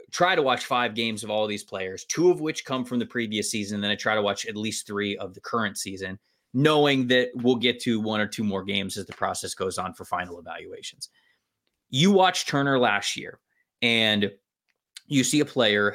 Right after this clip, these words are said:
who is just a true sophomore. So this totally makes sense. Starting for the first time, his pass rush profile was based off of first step explosiveness, so his athleticism, and his long arm. He's got a great long arm move,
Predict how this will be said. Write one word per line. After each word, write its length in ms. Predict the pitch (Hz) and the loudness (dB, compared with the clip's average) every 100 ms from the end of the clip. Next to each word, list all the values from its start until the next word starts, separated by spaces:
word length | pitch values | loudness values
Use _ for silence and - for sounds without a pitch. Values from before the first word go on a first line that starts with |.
| - | 2
who 520 | 120 110 104 101 101 | 2 4 4 2 0
is 400 | 127 117 110 104 | 0 2 2 0
just 260 | - 160 160 | 0 0 0
a 60 | 190 | -2
true 220 | - 196 | 0 2
sophomore. 560 | - 117 95 104 98 | 2 2 0 -4 -4
So 160 | 98 151 | -2 -2
this 180 | 139 143 | 0 0
totally 300 | 151 139 127 | 0 2 2
makes 200 | 123 120 | 0 0
sense. 220 | 104 98 | -2 -2
Starting 260 | - 120 123 | -2 -2 -2
for 120 | 120 | -4
the 60 | 104 | -2
first 240 | 110 - | -2 -2
time, 240 | 98 95 101 - - _ _ _ - | -2 -4 -6 -18 -20 _ _ _ -4
his 380 | - 170 180 | 2 4 2
pass 360 | - 147 139 - | 0 -2 0 0
rush 160 | 151 - | -2 2
profile 480 | 135 120 113 107 | 2 4 4 4
was 120 | 101 101 | 4 2
based 300 | 117 110 - | 2 0 0
off 240 | 107 - | 0 0
of 180 | 104 - - | -4 -6 0
first 220 | 123 123 | 0 2
step 220 | 151 143 | 2 0
explosiveness, 800 | 160 - 120 113 107 104 - - | -2 2 2 2 -2 -2 -4 -8
so 140 | - 107 | -6 -2
his 100 | 107 | 0
athleticism, 640 | 110 127 110 113 98 101 104 _ _ | 2 2 2 0 -2 -2 -6 _ _
and 160 | 131 135 | 0 2
his 140 | 120 | 2
long 260 | 123 117 101 | 4 4 2
arm. 220 | 95 - - | -4 -8 -4
He's 120 | 110 | 0
got 140 | 123 | 2
a 40 | 107 | 0
great 340 | - 127 143 | 2 2 4
long 260 | 135 131 127 | 2 2 2
arm 180 | 127 | 2
move, 300 | 120 117 113 | 2 2 2